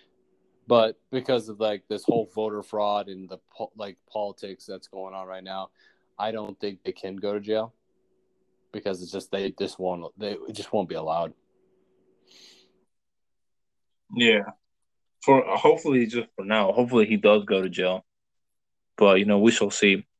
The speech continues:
Speaker 2: Right now, we just gotta focus
Speaker 1: Yeah,
Speaker 2: on what's
Speaker 1: because
Speaker 2: ahead of us.
Speaker 1: And the funny thing about
Speaker 2: Because
Speaker 1: the whole voter, like,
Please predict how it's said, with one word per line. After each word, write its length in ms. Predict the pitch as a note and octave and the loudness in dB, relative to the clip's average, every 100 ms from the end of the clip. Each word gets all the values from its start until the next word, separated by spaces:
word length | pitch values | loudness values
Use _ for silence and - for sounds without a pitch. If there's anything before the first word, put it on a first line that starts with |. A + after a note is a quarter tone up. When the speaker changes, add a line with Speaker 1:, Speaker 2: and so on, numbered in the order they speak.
| - | 0
Speaker 2:
Right 120 | A#2 | 4
now, 120 | A2 | 6
we 60 | A2 | 6
just 120 | G#2+ | 6
gotta 140 | G#2+ G#2 | 4 6
focus 340 | A2 A2+ G#2 | 6 6 6
Speaker 1:
Yeah, 60 | G2+ | 4
Speaker 2:
on 60 | |
what's 100 | G2 | 4
Speaker 1:
because 160 | C3 C3 | 4 2
Speaker 2:
ahead 120 | G#2 | 4
of 80 | G2 | 4
us. 240 | G2 G2 - _ _ _ - | 4 2 -6 _ _ _ -4
Speaker 1:
And 140 | D3 | 0
the 80 | D3 | 0
funny 180 | F3 G3 | 0 0
thing 180 | G3 D#3 | 0 6
about 180 | G#2 | 6
Speaker 2:
Because 80 | G2 | 6
Speaker 1:
the 120 | A#2 G#2 | 2 -2
whole 240 | A#2+ G2+ | -4 -6
voter, 280 | G#2+ A#2 A#2 - - | -4 -4 -4 -10 -10
like, 280 | A2 G2+ | -10 -10